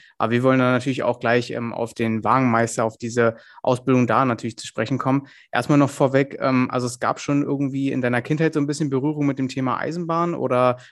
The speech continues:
oder du hattest gesagt, das war einfach so immer irgendwie in Berührung, stand so mit dem Thema, von daher war es irgendwie klar, dass es in die Richtung geht für dich?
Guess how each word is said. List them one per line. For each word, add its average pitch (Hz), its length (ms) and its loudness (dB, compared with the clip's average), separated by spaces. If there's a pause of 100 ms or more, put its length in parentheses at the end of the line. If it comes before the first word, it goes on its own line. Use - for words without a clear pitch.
oder 123 80 0
du 117 60 4
hattest 135 200 0
gesagt, 135 320 -2
das - 160 -10
war 120 80 0
einfach 135 260 -4
so 131 140 -8
immer 135 340 -4
irgendwie 131 480 -4
in 135 140 -6
Berührung, 139 420 0
stand 139 240 -2
so 147 80 -6
mit 143 140 -2
dem 143 120 -2
Thema, 147 420 -4 (320)
von 123 160 -2
daher 123 240 4
war 120 80 4
es 117 80 -2
irgendwie 127 200 -2
klar, 131 220 0
dass 120 140 -2
es 113 100 -10
in 117 100 -6
die 110 100 -4
Richtung 110 280 -6
geht 107 160 -4
für 110 100 -4
dich? 107 220 -4